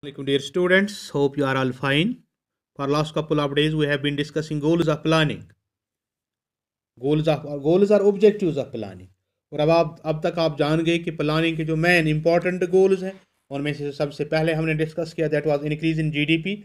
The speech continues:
and per capita G D P, जिसे हम ग्रोथ कहते हैं, ठीक है ना? The next we discussed was full employment. Now let's move to another goal of planning,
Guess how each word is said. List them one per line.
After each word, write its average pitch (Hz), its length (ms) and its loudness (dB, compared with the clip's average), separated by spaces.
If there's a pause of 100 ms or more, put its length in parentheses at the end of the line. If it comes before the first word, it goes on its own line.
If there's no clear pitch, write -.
(320)
and 143 180 -6
per 147 240 0
capita 170 320 2
G 170 220 -2
D 175 160 -2
P, 202 100 -6 (340)
जिसे 143 160 -4
हम 165 100 -4
ग्रोथ 180 340 6
कहते 117 280 -6
हैं, 101 80 -20 (540)
ठीक 147 180 -8
है 175 80 -2
ना? 247 140 -4 (460)
The 139 60 -8 (120)
next 165 360 -2
we 170 140 0
discussed 165 300 -6
was 165 280 -4
full 175 220 0
employment. 170 480 0 (1900)
Now 226 140 4
let's 202 440 2
move 175 220 -2
to 180 80 0 (120)
another 180 340 2 (800)
goal 156 420 2 (400)
of 143 180 -8
planning, 156 520 0